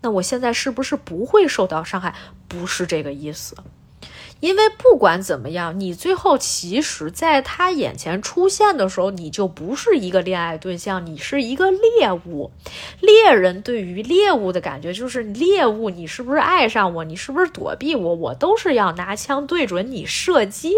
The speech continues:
的，这是没有问题的吧？所以你的心态上面，不管是什么样子的，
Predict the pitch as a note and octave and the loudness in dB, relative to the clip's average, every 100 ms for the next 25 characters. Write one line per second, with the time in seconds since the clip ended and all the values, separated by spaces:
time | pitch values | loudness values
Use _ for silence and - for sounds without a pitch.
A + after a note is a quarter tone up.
0 | G#4+ G#3+ - - - - - - - C5 | 4 4 0 -14 -20 -20 -20 -16 4 6
1 | G#4+ C#4+ A#3 C#4 G#3+ C4 A#3+ G#3+ F3 F3+ | 6 2 2 2 2 0 -4 -6 -8 -6
2 | E3+ F3 - - - - - F#4 G#4 C#4 | -8 -12 -18 -18 -18 -12 -2 4 4 2
3 | A#3+ A3+ F#3 F#3 F#3 - F4 G#4 G#4+ G#4 | -2 -4 -2 -2 -4 -4 -6 -6 -4 -2
4 | C#4+ A#3 A#3 G3 F#3+ E3+ - G#4+ D#4+ A3 | -2 -2 -4 -4 -4 -6 -2 4 4 2
5 | - - B3+ - E3 G#3 E4+ F#4 F#3+ D3 | -2 -4 -6 -6 -8 -4 -4 -4 -8 -12
6 | - | -12